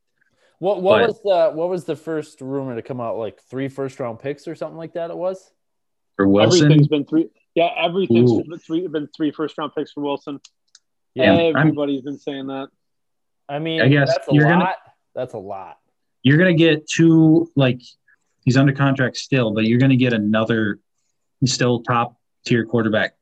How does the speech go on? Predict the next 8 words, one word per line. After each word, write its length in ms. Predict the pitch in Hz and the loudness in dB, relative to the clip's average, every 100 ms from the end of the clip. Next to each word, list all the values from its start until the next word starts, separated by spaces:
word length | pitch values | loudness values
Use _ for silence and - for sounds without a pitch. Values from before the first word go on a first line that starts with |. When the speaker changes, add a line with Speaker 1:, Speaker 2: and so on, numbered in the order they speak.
| - | -4
Speaker 2:
contract 460 | 127 131 123 104 - | -2 0 -2 -6 -6
out 140 | 90 | -6
of 100 | 85 | -6
him. 260 | 87 92 90 _ _ _ _ _ _ _ _ _ | -8 -8 -10 _ _ _ _ _ _ _ _ _
So 360 | - 110 104 98 | -6 -2 -2 -2
it 200 | 98 104 | -2 -2
almost 420 | 110 123 113 - | 2 2 2 0
seems, 540 | 117 107 104 101 - | 0 2 0 -2 -6